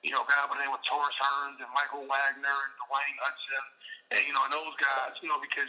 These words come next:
you know, there's something different going on in your life at the time. And so you, you know, you look to them, uh, to kinda help you get through that moment. But I think, you know, anywhere, uh, that you can kinda trace your, your path back, you know, any, any, anywhere that you experience some level of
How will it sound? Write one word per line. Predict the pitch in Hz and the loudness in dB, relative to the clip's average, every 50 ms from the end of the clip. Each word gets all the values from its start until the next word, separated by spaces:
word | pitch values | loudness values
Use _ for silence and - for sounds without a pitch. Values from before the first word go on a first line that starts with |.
| - | -4
you | - - | -4 -4
know, | 160 | -2
there's | 143 143 143 143 - | 2 2 2 2 2
something | - 151 139 127 - 139 135 127 - | 0 0 0 -2 -6 -12 -12 2 2
different | 151 151 - 156 143 131 - | 2 4 4 2 0 0 0
going | 139 143 139 | 0 2 2
on | 139 135 131 131 | 2 2 0 -2
in | 127 | -2
your | 127 127 127 | 2 4 6
life | 147 151 143 - | 6 6 6 4
at | - | 2
the | - 143 - | 2 0 -2
time. | - 147 135 139 139 147 - - - - - - _ _ _ - | 0 2 2 4 2 2 -2 -6 -12 -20 -20 -20 _ _ _ -2
And | - - - 143 | 0 2 4 4
so | 143 139 | 4 4
you, | 143 156 160 | 4 2 0
you | 160 160 156 | 0 2 2
know, | 147 | 2
you | 147 143 143 | 2 2 2
look | 147 156 151 - - | 2 2 2 0 0
to | 170 | 2
them, | 143 139 143 139 139 147 160 - - | 4 4 4 2 0 -2 -4 4 6
uh, | 160 127 131 135 139 | 6 8 8 6 4
to | - - - | 0 2 6
kinda | - 127 139 143 - | 6 6 6 6 4
help | 143 - - | 4 4 2
you | 156 | 0
get | 151 160 151 - | 0 0 0 2
through | 156 151 143 | 4 4 4
that | 135 135 147 | 4 6 4
moment. | 151 151 147 143 139 139 - - - - - _ _ _ | 2 2 2 -2 -4 -6 -8 -14 -20 -20 -20 _ _ _
But | - 101 - - | 2 2 2 2
I | - | 4
think, | - 165 156 - 156 | 2 2 2 2 -2
you | 175 151 | -2 0
know, | 139 143 151 | 2 6 6
anywhere, | 160 165 175 170 156 151 147 147 143 143 139 131 - - - - - | 6 6 6 2 0 2 4 4 4 4 2 0 -2 -6 -6 0 2
uh, | 143 135 135 131 127 127 135 147 156 - | 4 4 4 4 4 4 2 0 -2 -4
that | 151 - | -4 -4
you | 151 151 147 | -4 -2 0
can | 147 | 2
kinda | 147 147 135 131 | 2 4 2 2
trace | 127 - - 156 156 147 139 - - | 0 2 2 4 2 4 2 0 2
your, | 151 143 143 135 - - 135 - - - - - - _ _ _ _ - | 2 2 2 4 2 2 0 -2 -8 -16 -20 -20 -20 _ _ _ _ 2
your | 151 151 - | 2 2 4
path | - 160 160 156 143 135 - - - 139 | 4 4 6 6 4 4 0 0 2 4
back, | 135 127 135 147 - - - - | 4 6 4 2 -2 -8 -8 -8
you | 165 | -2
know, | 151 139 135 131 151 | 2 2 2 2 2
any, | 165 165 160 151 - - | 2 2 2 0 -2 -4
any, | - 165 156 156 170 - | -6 -2 -2 -2 -2 -2
anywhere | 175 165 160 147 139 147 143 143 139 | -4 -4 -4 -2 0 2 2 2 2
that | 135 - - | 2 0 -2
you | - 151 | -2 -4
experience | 143 - - - - 151 143 143 - - - - | -6 -6 -6 2 4 4 4 4 0 -4 -8 -10
some | 151 147 | -4 -2
level | 147 147 131 131 - | -2 0 0 -2 -4
of | 151 | -4